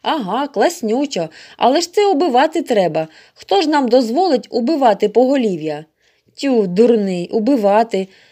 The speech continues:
Що це тобі? М'ясо заготівля чи що? Це ж видовище на стадіоні, як футбол.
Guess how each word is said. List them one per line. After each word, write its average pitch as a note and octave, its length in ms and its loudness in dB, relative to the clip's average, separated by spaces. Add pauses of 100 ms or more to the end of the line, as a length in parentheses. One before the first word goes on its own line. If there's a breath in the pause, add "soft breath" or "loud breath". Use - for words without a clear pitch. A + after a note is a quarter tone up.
(260 soft breath)
Що - 260 0
це G#3 160 2
тобі? D#3+ 420 -6 (200)
М'ясо F#4 380 0
заготівля B3+ 1400 -2
чи F#3 180 -10
що? B3 440 -2 (400 soft breath)
Це C4 140 2
ж A#3+ 120 -4
видовище A3+ 960 -2
на E3 140 -12
стадіоні, F3 880 -2
як F3+ 300 -4
футбол. A3+ 720 0